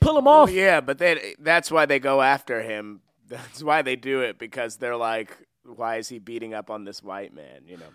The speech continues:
Speaker 1: No,
Speaker 2: he's
Speaker 1: but
Speaker 2: a
Speaker 1: even
Speaker 2: bloody white dude, but
Speaker 1: Sorry, even, even before that, when he first pulls the gun on, um, um, Omar Epps and the Jewish guy, they still go after Omar Epps, and the Jewish guy has to come down and say,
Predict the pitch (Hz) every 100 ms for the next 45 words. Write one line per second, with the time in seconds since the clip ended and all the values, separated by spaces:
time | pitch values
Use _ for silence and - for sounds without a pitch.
0 | _ - 254 226 233 302 285 135 127 143
1 | 131 117 107 98 - _ _ _ _ _
2 | _ _ _ _ _ - 226 - 226 269
3 | 262 196 180 247 277 214 - _ - 170
4 | 180 185 - 240 277 220 190 165 143 180
5 | 175 - 151 151 143 135 - 135 131 120
6 | 107 - 127 135 127 165 165 160 165 147
7 | 123 226 392 190 175 180 - _ _ -
8 | 240 - 339 359 254 233 254 277 294 349
9 | 320 - 226 175 320 247 240 233 208 233
10 | 233 226 214 233